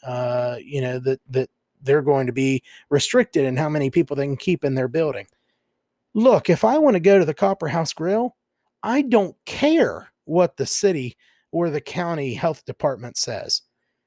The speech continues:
If I decide to go there, that's on me. If I get sick, that's on me. These people who think that they know better than you or know better than me are ridiculous. Like I said, they work for me. I don't,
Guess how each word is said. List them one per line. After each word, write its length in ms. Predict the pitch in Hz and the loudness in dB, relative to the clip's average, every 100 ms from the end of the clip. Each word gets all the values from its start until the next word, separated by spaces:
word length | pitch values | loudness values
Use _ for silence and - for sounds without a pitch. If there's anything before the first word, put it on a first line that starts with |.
| _ - | _ -6
If 200 | 165 220 | -2 0
I 180 | 254 294 | 0 0
decide 400 | 247 - 226 208 | -2 -2 -4 -4
to 60 | |
go 160 | 170 180 | 0 2
there, 180 | 175 214 | 4 4
that's 260 | 233 233 | 4 0
on 200 | 240 247 | 0 2
me. 340 | 254 311 135 - _ | 2 0 -2 -8 _
If 180 | 180 185 | -6 -2
I 120 | 240 | -2
get 180 | 254 202 | -2 -2
sick, 300 | - 220 226 | 2 2 2
that's 240 | 226 202 | -2 0
on 260 | 233 226 226 | 0 0 0
me. 360 | 302 190 110 - _ _ _ _ | -2 -4 -8 -16 _ _ _ _
These 280 | 170 262 294 | -2 0 0
people 460 | - 285 294 - 160 | -2 0 0 0 4
who 140 | 196 | 4
think 240 | 190 233 226 | 4 0 -2
that 160 | 160 | -4
they 200 | 208 233 | -2 0
know 240 | 269 269 262 | 2 2 2
better 340 | 233 247 220 | 0 2 2
than 200 | 202 214 | 2 0
you 300 | 269 254 220 | 0 2 2
or 280 | - 170 175 | 0 -2 0
know 240 | 196 247 | 0 0
better 320 | 202 214 240 | 0 0 0
than 180 | 226 214 | 0 -2
me 360 | 226 277 208 - _ _ _ - | -2 -2 -4 -6 _ _ _ -2
are 140 | 220 | 0
ridiculous. 800 | 220 214 175 302 - 131 101 - - | 0 0 0 0 0 -4 -4 -12 -6
Like 220 | 156 170 | -4 -2
I 60 | 226 | -2
said, 300 | 262 269 147 | 0 0 2
they 140 | 160 | -2
work 340 | 156 233 247 - | 2 2 2 -2
for 220 | - 185 | -8 -4
me. 460 | 190 262 170 101 - _ _ _ _ _ _ | -2 -2 -2 -6 -16 _ _ _ _ _ _
I 160 | - 226 | -2 2
don't, 340 | 254 262 208 | 2 2 -2